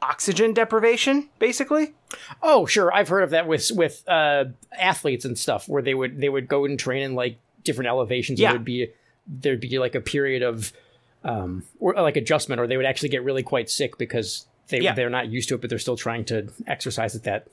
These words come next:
Speaker 2: same tier.
Speaker 1: Yeah, and apparently it's not a, uh, apparently it's, like, a fully, like, physiological thing.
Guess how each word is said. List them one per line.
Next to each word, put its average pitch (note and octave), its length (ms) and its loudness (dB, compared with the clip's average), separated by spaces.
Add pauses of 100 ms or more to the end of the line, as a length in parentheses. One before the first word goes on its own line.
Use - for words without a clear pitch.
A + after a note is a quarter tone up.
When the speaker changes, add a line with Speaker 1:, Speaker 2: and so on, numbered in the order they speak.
Speaker 2:
same A#2 300 -6
tier. G#2 340 -4 (240)
Speaker 1:
Yeah, - 160 6
and G#3+ 180 6
apparently A3+ 600 4
it's F#3 180 -2
not F#3+ 340 2
a, F#3+ 300 4
uh, F3 340 4
apparently A3 460 4
it's, E3 180 -2
like, D#3+ 180 4
a D3 120 2
fully, F3+ 580 0
like, D3+ 300 2
physiological D3 800 2
thing. A3 340 0